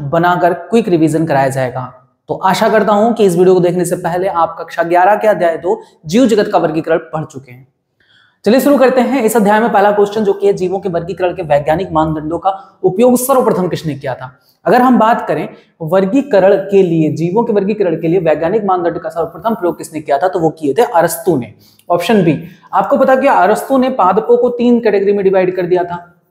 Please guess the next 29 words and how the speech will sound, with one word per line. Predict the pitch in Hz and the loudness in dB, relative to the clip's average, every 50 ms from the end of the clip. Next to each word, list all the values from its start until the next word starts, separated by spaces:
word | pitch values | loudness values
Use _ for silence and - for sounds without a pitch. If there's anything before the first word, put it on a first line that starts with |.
| _ 151 | _ -16
वृक्ष, | 143 139 151 170 202 214 - - - - - - - _ _ _ _ _ _ _ _ _ _ _ - _ _ - - - - _ _ _ - | -12 -4 0 2 2 2 0 -4 -12 -14 -14 -16 -20 _ _ _ _ _ _ _ _ _ _ _ -20 _ _ -20 -20 -20 -20 _ _ _ -10
शाक | - - - 170 160 165 180 175 - - - - - - - _ _ _ _ _ - - - _ | -6 -2 0 2 2 2 2 0 -4 -8 -12 -16 -18 -20 -20 _ _ _ _ _ -20 -20 -10 _
और | - 160 156 180 - - - - - - - _ _ _ _ _ _ _ _ _ _ _ _ _ _ _ - 170 | -2 0 0 0 -2 -6 -10 -16 -18 -20 -20 _ _ _ _ _ _ _ _ _ _ _ _ _ _ _ -8 -4
झाड़ी | 156 143 131 151 151 143 143 | -4 -2 0 0 0 0 0
में, | 135 131 123 123 - - - - - - - | -2 -4 -8 -10 -12 -18 -20 -20 -20 -6 -2
ठीक | - 185 185 | -2 0 0
है। | 226 240 - - - - - - - - - - _ _ _ _ _ _ _ _ _ _ _ _ _ _ _ _ - | -2 -4 -6 -12 -16 -18 -18 -20 -20 -20 -20 -20 _ _ _ _ _ _ _ _ _ _ _ _ _ _ _ _ 0
और | 196 233 240 | 2 2 2
वहीं | 220 226 233 285 262 | 2 2 4 4 4
जंतुओं | 185 220 240 233 233 240 254 277 311 320 | 4 4 4 2 2 2 2 2 2 2
को | 302 262 | 2 2
divide | 202 220 208 214 196 185 190 - | 2 4 4 4 2 2 2 0
किया | 202 185 | 0 0
था | 190 208 | 0 -2
दो | 196 175 208 185 | 0 0 0 0
category | 160 170 143 156 131 131 135 127 | 0 -2 -4 -4 -6 -6 -8 -10
में, | 131 135 135 - | -10 -12 -6 -2
एक | 190 202 226 220 208 190 | 0 0 0 0 0 0
वे | 226 247 262 | 2 2 2
जिनमें | - 240 220 233 240 | 2 0 0 0 2
आरबीसी | 233 185 185 190 185 196 185 214 214 - - 247 | 2 2 2 2 2 0 0 -2 -4 -4 -4 -6
पाई | 220 - - 160 156 170 220 226 | -6 -2 0 0 2 2 2 2
जाती | 226 240 233 233 - 247 - 247 | 2 0 0 0 -2 -6 -4 -4
है | 233 185 | -6 -6
और | - 185 185 170 | -4 -4 0 2
एक | 196 220 - - | 2 2 2 2
वे | 196 214 226 | 2 2 2
जिनमें | 196 190 190 190 190 202 | 2 0 -2 -2 0 0
आरबीसी | 180 170 165 165 165 175 170 - - 247 262 262 - _ _ | 2 0 0 0 0 -2 -2 -2 -4 -8 -8 -8 -10 _ _